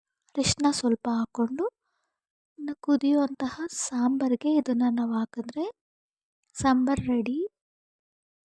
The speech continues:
ಕೇವಲ ಐದು ನಿಮಿಷದಲ್ಲಿ ಈ ಸಾಂಬಾರನ್ನ ರೆಡಿ ಮಾಡ್ಕೋಬೋದು. ತುಂಬ ಈಸಿಯಾಗಿರುತ್ತೆ ಮತ್ತು ತುಂಬ ಟೇಸ್ಟಾಗಿರುತ್ತೆ. ಇಡ್ಲಿಗೆ, ದೋಸೆಗೆ, ಚಪಾತಿಗೆ, ಅನ್ನಕ್ಕೆ ತುಂಬ ಚೆನ್ನಾಗಿರುತ್ತೆ.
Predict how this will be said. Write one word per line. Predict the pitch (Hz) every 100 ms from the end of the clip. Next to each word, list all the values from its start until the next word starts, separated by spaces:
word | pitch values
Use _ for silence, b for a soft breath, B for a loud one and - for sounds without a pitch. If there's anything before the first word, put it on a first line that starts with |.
| -
ಕೇವಲ | 285 294 302 311
ಐದು | 269 269 -
ನಿಮಿಷದಲ್ಲಿ | 277 277 285 - 285 294 294
ಈ | 254
ಸಾಂಬಾರನ್ನ | - 254 254 262 262 269
ರೆಡಿ | 262 233 233
ಮಾಡ್ಕೋಬೋದು. | 247 233 - 233 240 294
ತುಂಬ | - 269 277 294 262 247 269
ಈಸಿಯಾಗಿರುತ್ತೆ | 269 277 - 269 254 240 240 - 302 370
ಮತ್ತು | 370 339 311
ತುಂಬ | 277 269 285
ಟೇಸ್ಟಾಗಿರುತ್ತೆ. | - 254 254 - 262 240 240 - 294 381 b b b b b b _ -
ಇಡ್ಲಿಗೆ, | 370 262 277 302 294 320 330 _ _ -
ದೋಸೆಗೆ, | 262 285 277 269 269 269 285
ಚಪಾತಿಗೆ, | - 247 254 247 254 233 262 330 _ _ _ _ _ _ _ 320
ಅನ್ನಕ್ಕೆ | 285 277 277 - 311
ತುಂಬ | - 262 269 294
ಚೆನ್ನಾಗಿರುತ್ತೆ. | - 262 254 240 254 -